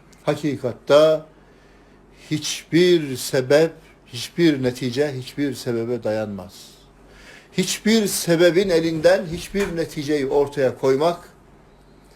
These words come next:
gelmez ve gelemez. Ya. Kainatta esbab ve müsebbebat de görünen eşyaya bakıyoruz ve görüyoruz ki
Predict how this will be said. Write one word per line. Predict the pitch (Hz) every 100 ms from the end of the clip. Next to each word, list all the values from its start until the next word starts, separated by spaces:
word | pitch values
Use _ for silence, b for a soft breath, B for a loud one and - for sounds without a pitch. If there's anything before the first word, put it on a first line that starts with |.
| b _
gelmez | 135 143 147 170 170
ve | 147
gelemez. | 131 120 113 87 - - - - - - -
Ya. | - - - - - _ - B B B B B B - - - - - - - - - - - -
Kainatta | 151 160 165 156 151 - 202 202 -
esbab | 165 - - 185 190 170
ve | 165
müsebbebat | 143 131 - 143 127 131 156 170 -
de | 160
görünen | 139 139 131 135 131
eşyaya | 123 127 - 127 120 117
bakıyoruz | 120 - 151 175 185 190 - B B B B B
ve | 156
görüyoruz | 156 165 170 175 196 -
ki | 143